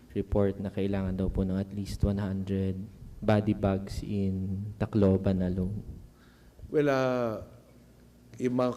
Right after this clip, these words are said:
Speaker 2: kailangan na, pinakakailangan natin siguro, asikasuhin yung buhay, no? So, pagkain, tubig, at saka yung, ah, sisilungan. Di ba, pag yung wala ka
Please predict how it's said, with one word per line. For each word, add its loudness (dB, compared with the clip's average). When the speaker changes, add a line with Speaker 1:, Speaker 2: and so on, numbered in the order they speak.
Speaker 2:
kailangan 2
na, -4
pinakakailangan 2
natin 2
siguro, 0
asikasuhin -2
yung -4
buhay, -2
no? -8
So, 2
pagkain, 2
tubig, 2
at -8
saka -2
yung, -4
ah, -8
sisilungan. 0
Di 6
ba, 6
pag 0
yung 2
wala 2
ka -2